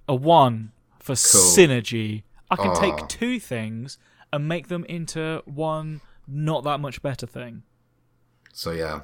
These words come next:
Speaker 2: if you, if you take the features of two things and you can, like, imagine it happening, then basically you can make it, uh, real, but not, not ridiculously overpowered. Like, if you
Speaker 1: So
Speaker 2: took a
Speaker 1: if I put a banana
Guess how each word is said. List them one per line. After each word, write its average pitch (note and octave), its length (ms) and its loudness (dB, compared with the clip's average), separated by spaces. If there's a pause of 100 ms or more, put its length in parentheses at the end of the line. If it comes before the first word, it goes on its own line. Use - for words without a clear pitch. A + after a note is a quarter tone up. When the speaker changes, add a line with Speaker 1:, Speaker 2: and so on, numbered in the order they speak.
(120)
Speaker 2:
if - 180 -10
you, G2 240 -2
if G2 160 -10
you G2+ 80 -4
take - 460 -8
the F2 100 -8
features - 460 -6
of E2+ 120 -10
two F2 200 -6
things E2+ 480 -8
and E2 160 -10
you E2 80 -8
can, E2+ 200 -10
like, D#2+ 300 -10 (460)
imagine E2 580 -8
it E2+ 120 -12
happening, F2 580 -8 (380)
then D#2 240 -6
basically D#2+ 520 -8
you D2+ 160 -10
can D2+ 220 -10
make D#2+ 260 -10
it, - 240 -10 (220)
uh, D2+ 300 -10
real, D2 560 -10 (120)
but - 240 -10 (240)
not, F#2 540 -6
not F#2 260 -6
ridiculously D2+ 800 -12
overpowered. C#2+ 680 -12 (600)
Like, - 180 -8
if F#2 120 -8
you F2+ 60 -4
Speaker 1:
So C3+ 120 -2
Speaker 2:
took B2 100 0 (320)
a C#3+ 40 -6
Speaker 1:
if - 140 -8
I C3 140 0
put C#3 220 -6
a C3 40 -8
banana C#3 840 0